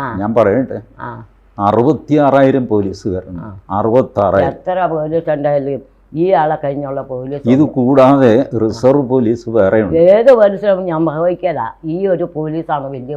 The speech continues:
Speaker 1: പോലീസ്, എൻ്റെ കയ്യിലിരിക്കണ പോലീസ്. ആ ശബരിമല ന-, നടന്ന സംഭവം അറിയാവോ? അല്ലേ?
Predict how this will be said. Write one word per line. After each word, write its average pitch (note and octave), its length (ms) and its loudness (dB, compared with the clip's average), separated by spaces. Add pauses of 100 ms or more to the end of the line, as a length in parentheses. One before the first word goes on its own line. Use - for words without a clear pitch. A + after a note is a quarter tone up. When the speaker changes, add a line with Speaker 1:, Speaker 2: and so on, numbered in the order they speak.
Speaker 1:
പോലീസ്, G#2 340 -14 (320)
എൻ്റെ C#3+ 200 -8
കയ്യിലിരിക്കണ C3 440 -10 (100)
പോലീസ്. G#2 240 -16 (520)
ആ E3+ 40 2 (100)
ശബരിമല F3 440 -2 (120)
ന-, E3 140 -8 (180)
നടന്ന E3 240 -6 (120)
സംഭവം D3 240 -4
അറിയാവോ? G2+ 300 -10 (680)
അല്ലേ? E3+ 180 2